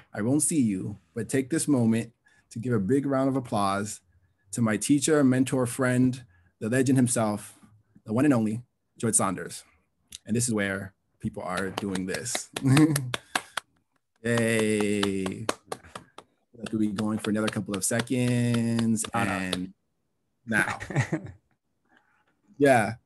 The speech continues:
Speaker 2: Thank you so much for that, Nana. Oh my God. I, I think we should just stop right now and I'll go upstairs and weep a while and then we could call it a night. Thank you so much for that. It was lovely.
Speaker 1: No, um,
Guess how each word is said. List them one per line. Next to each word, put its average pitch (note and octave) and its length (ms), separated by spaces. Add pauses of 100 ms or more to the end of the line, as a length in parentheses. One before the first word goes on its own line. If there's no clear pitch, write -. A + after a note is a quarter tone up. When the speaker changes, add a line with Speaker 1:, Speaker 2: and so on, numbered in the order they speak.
(1080)
Speaker 2:
Thank A2+ 240
you G#2+ 100
so B2 200
much G#2+ 260
for G#2+ 140
that, F#2+ 220
Nana. G2 320
Oh B2 160
my G2 180
God. F#2+ 320 (160)
I, G#2 260
I C#3 120
think D#3+ 100
we C#3+ 80
should B2+ 140
just - 280
stop B2 360
right A2+ 140
now A2+ 200
and A2 80
I'll A2 100
go A2 120
upstairs A2 340
and G#2 140
weep A2+ 200
a G#2 60
while G2+ 280
and G2 120
then G2 160
we G2 80
could F#2+ 120
call G2+ 200
it G2 80
a F#2 60
night. F#2+ 360
Thank C3 200
you G#2+ 80
so A#2+ 120
much F#2+ 220
for G#2 140
that. F#2+ 240 (160)
It - 80
was - 180
lovely. G2+ 200
Speaker 1:
No, F3 220 (160)
um, C3+ 240